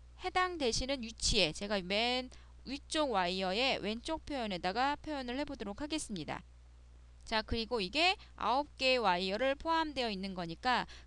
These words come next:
이 카탈로그 색인에 들어가셔서 제조업체 선택해 주시고, 유형도 똑같이 이 지금 현재 마스터로 나오는 이 피브이씨 나일론, 피브이씨 컨트롤 케이블로 사용을 해보도록 하겠습니다.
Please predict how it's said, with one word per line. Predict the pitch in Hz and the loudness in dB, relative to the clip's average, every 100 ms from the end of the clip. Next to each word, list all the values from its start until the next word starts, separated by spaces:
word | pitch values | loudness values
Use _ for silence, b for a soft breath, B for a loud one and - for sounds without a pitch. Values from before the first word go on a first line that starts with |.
| - - | -18 -10
이 | 92 - - - - | -10 -10 -16 -20 -8
카탈로그 | - 359 359 311 262 | -4 2 2 2 0
색인에 | 320 311 285 | 0 0 0
들어가셔서 | 262 208 202 190 190 175 170 226 294 B B B | 0 0 0 0 2 2 4 4 2 B B B
제조업체 | - 240 240 262 233 247 | 0 0 2 0 2 -2
선택해 | 240 277 285 277 | -2 -4 -6 -4
주시고, | 254 214 226 226 294 330 269 | -6 -4 -6 0 2 2 0
유형도 | 240 302 294 262 285 | 0 0 0 -2 -6
똑같이 | 320 294 277 - 320 339 B - | -2 -2 -2 0 0 0 B -6
이 | 233 | -6
지금 | 214 269 285 | -2 -2 0
현재 | 330 302 240 | 0 2 4
마스터로 | 180 254 - 294 | 4 4 0 -2
나오는 | 277 208 208 285 247 - B | 0 0 0 0 0 -4 B
이 | - 247 | -8 -4
피브이씨 | 339 349 330 - | -4 -2 -2 0
나일론, | 214 180 185 233 277 285 | 2 2 2 0 -2 -2
피브이씨 | 330 320 285 285 | -6 -4 -2 -4
컨트롤 | - 349 349 330 302 | -4 -6 -4 -4 -2
케이블로 | 320 302 233 214 262 | -2 -2 -2 -2 -2
사용을 | 285 302 285 269 | 0 -2 -2 -2
해보도록 | 302 269 226 196 | -4 -4 -6 -6
하겠습니다. | 294 302 - 202 156 135 | -6 -4 -6 -6 -4 -4